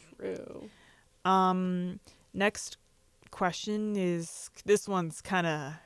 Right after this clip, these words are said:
Speaker 2: kinda juicy. This person said, um, "Can we talk about"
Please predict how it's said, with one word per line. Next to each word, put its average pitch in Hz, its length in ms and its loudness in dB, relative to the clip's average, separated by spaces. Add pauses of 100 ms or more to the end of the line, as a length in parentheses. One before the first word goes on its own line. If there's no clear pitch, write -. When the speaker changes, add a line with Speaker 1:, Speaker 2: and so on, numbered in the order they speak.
(480)
Speaker 2:
kinda 185 240 0
juicy. 160 540 -8 (500)
This 262 160 0
person 311 400 2
said, 170 540 4
um, 170 500 -2 (500)
"Can 220 180 0
we 226 120 2
talk 208 260 6
about" 185 560 8